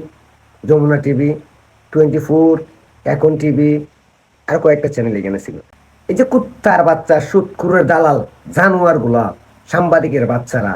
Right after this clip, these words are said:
এগুলো কি আসলে মানুষের গর্ভ থেকে জন্ম নিছে? আমার মনে হয় না। কারণ এইসব ছাগলের তিন নম্বর সাংবাদিক বাচ্চাগুলা, এই মিডিয়ার কর্মীগুলা,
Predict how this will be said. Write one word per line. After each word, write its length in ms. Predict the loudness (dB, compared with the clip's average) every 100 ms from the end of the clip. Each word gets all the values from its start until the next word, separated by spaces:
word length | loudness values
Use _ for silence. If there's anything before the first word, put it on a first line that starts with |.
| -10 _ _ _ _ _ -8
এগুলো 140 | -2 2
কি 40 | 2
আসলে 160 | 2 -4 -6 -6 0
মানুষের 320 | 2 4 4 2 4
গর্ভ 160 | 2 4
থেকে 120 | 2 4
জন্ম 160 | 4 6 4
নিছে? 200 | 2 -4 -6 _ _ -12 -2
আমার 140 | 0 2
মনে 120 | 0 0
হয় 120 | 0 -2
না। 40 | -8 _ _ _ _ _ _ -2
কারণ 160 | -2 -2 -18 _ -2
এইসব 180 | 0 0
ছাগলের 480 | 2 2 4 6 4 2
তিন 140 | 0 2 4
নম্বর 200 | 4 0 0
সাংবাদিক 400 | 0 2 2 2
বাচ্চাগুলা, 460 | 0 2 2 4 2 0 _ _ -4
এই 120 | 0 4
মিডিয়ার 360 | 4 4 4 4 4
কর্মীগুলা, 500 | 2 2 2 4 2